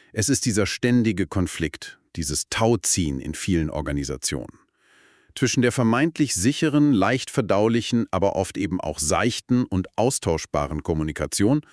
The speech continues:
perfekt symbolisiert durch den kostümierten Frosch,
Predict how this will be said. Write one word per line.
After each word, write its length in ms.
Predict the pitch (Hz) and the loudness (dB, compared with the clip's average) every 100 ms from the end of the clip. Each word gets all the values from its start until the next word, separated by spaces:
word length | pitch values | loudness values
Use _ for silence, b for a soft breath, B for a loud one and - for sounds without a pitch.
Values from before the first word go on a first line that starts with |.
| b b b b b b - | b b b b b b -4
perfekt 380 | 120 170 - | 0 0 0
symbolisiert 580 | - 113 104 98 104 98 | 2 2 2 2 0 0
durch 120 | 92 | -2
den 160 | - 90 | -2 -2
kostümierten 560 | 95 - 90 87 85 82 | -2 -2 0 0 0 -2
Frosch, 400 | 101 - - | 0 0 -2